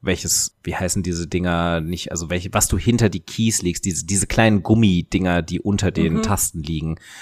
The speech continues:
Speaker 1: Da gibt's ja diese verschiedenen Farben und die stehen für verschiedene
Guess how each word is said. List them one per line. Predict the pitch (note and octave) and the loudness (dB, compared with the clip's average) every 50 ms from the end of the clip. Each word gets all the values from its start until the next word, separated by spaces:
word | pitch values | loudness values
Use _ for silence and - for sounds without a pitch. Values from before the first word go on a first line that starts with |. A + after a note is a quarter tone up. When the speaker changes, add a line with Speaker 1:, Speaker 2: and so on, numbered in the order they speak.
| - - - | -20 -12 -6
Speaker 1:
Da | - F2+ | -4 -4
gibt's | D#2 E2 D#2 - | -4 -4 -4 -4
ja | G2+ | -2
diese | E2+ F#2+ E2+ F2+ | -2 0 0 -2
verschiedenen | F2 - G2 F2+ - - A#2+ A2 A2+ G2+ F#2 F2+ F2+ | -2 -2 -2 -2 -2 0 0 0 2 2 2 0 -2
Farben | - - F#2+ F2+ F#2 G#2+ - C#3+ D3+ E3 | 0 2 4 4 6 4 4 0 -2 -4
und | - - G2 | -4 -6 -6
die | - F#2 | -4 -4
stehen | - - - F#2+ F#2 F#2 | -4 -2 0 0 0 0
für | F#2+ - G#2 F#2 | -2 -4 -6 -6
verschiedene | - - F#2+ - - - F#2+ F#2 F#2 F2+ F2+ F2 E2+ E2+ E2+ D#2+ E2 E2+ | -4 -4 -6 -4 -4 -4 -4 -4 -2 -2 -2 0 0 0 -2 -2 -4 -6